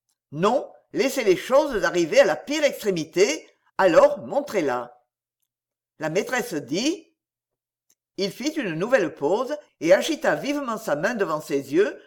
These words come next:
comme pour chasser une vision confuse ou un brouillard. « Qui a dit les derniers mots ? » reprit-il. « La maîtresse ou la femme de chambre ? » La maîtresse ?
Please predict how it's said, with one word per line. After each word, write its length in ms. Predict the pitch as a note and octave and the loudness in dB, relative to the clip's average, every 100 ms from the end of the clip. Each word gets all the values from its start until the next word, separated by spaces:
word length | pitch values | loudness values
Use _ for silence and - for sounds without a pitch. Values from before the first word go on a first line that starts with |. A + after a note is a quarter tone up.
| _ | _
comme 280 | - C#4+ C4 | -4 -4 -2
pour 160 | F#3 F3 | -4 -4
chasser 440 | F#3+ F3 F#3 B3+ | -2 -2 -4 -4
une 160 | C#4+ F3+ | -4 -4
vision 380 | D#3 C#3+ C#3+ | -4 -6 -6
confuse 640 | C#3 A#3 G3+ - G#3 D#4 D4+ | -8 -10 -12 -10 -8 -6 -4
ou 100 | F3 | -4
un 60 | |
brouillard. « 720 | C#3 D3+ F3+ B2 B2 C#3 - _ _ _ _ _ _ _ _ _ _ _ _ - | -4 -4 -2 -2 -6 -12 -20 _ _ _ _ _ _ _ _ _ _ _ _ -6
Qui 180 | B3 | 2
a 60 | G#3+ | 4
dit 240 | D3+ C4 | 4 0
les 120 | D#4+ F3+ | 2 4
derniers 360 | G3+ G3 F3 | 2 2 -2
mots ? » 400 | D#3 F#3+ E4 F#4 | -2 -2 -4 -6
reprit-il. « 680 | - E3+ E3+ E3+ D#3 D3 D4+ - _ | -10 -4 -4 -2 0 -2 -2 -14 _
La 120 | D#3+ F#3 | -2 0
maîtresse 560 | F3+ - F#3+ B3+ D#4 | 0 0 2 2 0
ou 60 | D#4+ | -4
la 100 | G3 | -4
femme 260 | - F#3+ | 0 -2
de 120 | E3+ D#3 | -2 -6
chambre ? » 680 | - C#3+ C3 C3 B2+ D3+ _ _ _ _ _ _ - | -4 -6 -6 -10 -12 -14 _ _ _ _ _ _ 0
La 120 | F3+ | 0
maîtresse ? 680 | F3+ - E3 G#3 D4+ - | 0 -2 4 4 4 -2